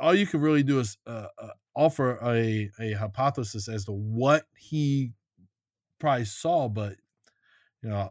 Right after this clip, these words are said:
I, I mean, I like my man George. I like to think that that's what it was, is he knew it was wrong. He just knew now was not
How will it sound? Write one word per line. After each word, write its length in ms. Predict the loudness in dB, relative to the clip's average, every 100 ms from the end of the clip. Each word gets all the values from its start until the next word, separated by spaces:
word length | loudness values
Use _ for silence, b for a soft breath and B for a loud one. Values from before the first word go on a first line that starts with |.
| -4
I, 160 | -4 -4
I 80 | -6
mean, 160 | -2
I 80 | 0
like 180 | 0 0
my 80 | 0
man 260 | 2 2
George. 360 | 4 4 4 4
I 60 | 4
like 200 | 2 0
to 80 | -2
think 220 | -2 -2
that 120 | 0
that's 340 | 4 2 0
what 160 | -2 0
it 80 | 2
was, 360 | 4 4 0
is 180 | -8 -8
he 140 | -4 0
knew 280 | 6 8
it 60 | 8
was 160 | 2 0
wrong. 400 | 0 0 -2 -8 -14 _ _
He 140 | 0 2
just 220 | 2 0
knew 120 | 0
now 280 | 0 0 2
was 180 | 0 0
not 320 | -2 -2 -4